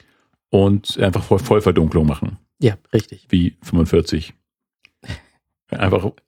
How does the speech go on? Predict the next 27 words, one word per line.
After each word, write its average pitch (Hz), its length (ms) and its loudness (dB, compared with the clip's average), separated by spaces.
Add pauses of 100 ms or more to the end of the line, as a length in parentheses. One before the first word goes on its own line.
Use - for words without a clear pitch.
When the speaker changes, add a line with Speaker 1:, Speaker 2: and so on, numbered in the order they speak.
(140)
Speaker 1:
Vollverdunklung 110 640 4
im, 101 360 2
auf 92 140 2
Olympiaturm 135 680 4 (200)
und 95 140 2
dann 98 220 2
rausgucken 82 480 -4
können. - 220 -8 (320)
Speaker 2:
Ja, 110 280 -6
oder 127 260 2
eben 123 460 0 (160)
die 117 80 2
Stadt - 340 -4 (420)
etwas - 300 -2
heller 113 200 4
anleuchten. 117 460 2
Man 120 140 6
sieht 143 160 2
schon 131 120 4
so 120 80 4
ein 120 40 2
paar 110 160 2
Sachen 104 240 0
rausstechen, 98 680 -4
also 101 220 -8
Frauenkirche 104 920 -2
und, 98 340 -14